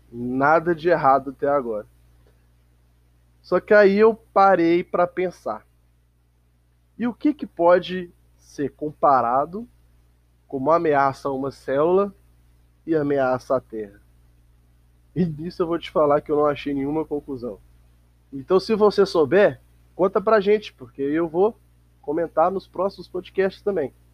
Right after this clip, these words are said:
E criar mais teorias sobre isso, né? Sobre essa questão da Terra ser uma célula, fazer comparações, pra ver se a gente consegue desenvolver mais isso aí.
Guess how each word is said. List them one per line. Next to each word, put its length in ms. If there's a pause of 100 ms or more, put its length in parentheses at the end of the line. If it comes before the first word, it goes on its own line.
(1160)
E 420 (1300)
criar 480
mais 380
teorias 420
sobre 300
isso, 240
né? 160
Sobre 260
essa 140
questão 360
da 140
Terra 300
ser 120
uma 200
célula, 360
fazer 300
comparações, 800 (420)
pra 160
ver 160
se 120
a 20
gente 260
consegue 400
desenvolver 380
mais 300
isso 180
aí. 160